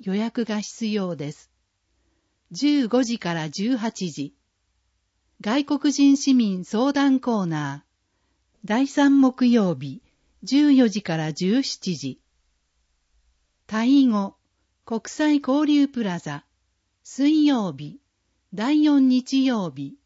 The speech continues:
第四日曜日は予約が必要です。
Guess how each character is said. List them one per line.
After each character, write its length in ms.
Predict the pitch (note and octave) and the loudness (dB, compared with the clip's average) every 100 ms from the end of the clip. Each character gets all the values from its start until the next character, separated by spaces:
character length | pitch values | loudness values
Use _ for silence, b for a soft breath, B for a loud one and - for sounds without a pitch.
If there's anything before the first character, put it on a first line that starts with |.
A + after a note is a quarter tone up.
| _ _ _ _ _ | _ _ _ _ _
第 280 | F#3 G3 C4 | -8 -4 0
四 120 | C4 | 0
日 360 | B3 A#3+ A#3+ A#3 | 0 0 -2 -4
曜 180 | A#3+ A3+ | -4 -4
日 160 | F3+ | -6
は 240 | D#3 D3+ D3 | -6 -8 -10
予 120 | - F3+ | -8 -6
約 300 | A#3 A#3+ A3 | -6 -6 -6
が 140 | G#3+ | -6
必 260 | - - G#3 | -10 -10 -8
要 300 | G3 F3 D#3 | -6 -6 -8
で 160 | D3+ | -12
す。 180 | D3+ _ | -14 _